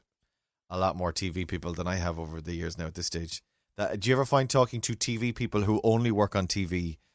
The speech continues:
and don't do radio or haven't done radio or I P, that, uh, they have this notion of radio of like, "Ah, radio must be a doddle. Radio must be like, uh,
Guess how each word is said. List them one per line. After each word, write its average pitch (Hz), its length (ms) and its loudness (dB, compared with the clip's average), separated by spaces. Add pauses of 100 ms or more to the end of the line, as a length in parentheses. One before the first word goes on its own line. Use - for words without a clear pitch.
and 90 140 -4
don't 101 240 2
do 92 140 0
radio 82 480 -2 (100)
or 82 80 -12
haven't 80 380 -6
done 78 140 -6
radio 76 360 -4
or 80 120 -4
I 78 100 -4
P, 82 260 -6 (560)
that, 95 300 2
uh, 90 420 6 (220)
they 117 100 2
have 127 160 8
this 127 160 6
notion 135 320 8
of 110 160 6
radio 117 320 6
of 95 60 2
like, 101 200 2
"Ah, 370 240 4
radio 330 300 6
must 139 180 0
be 107 120 -2
a - 20 0
doddle. 98 640 4 (480)
Radio 208 320 6
must 156 200 4
be 139 200 6
like, 110 340 6
uh, 92 500 4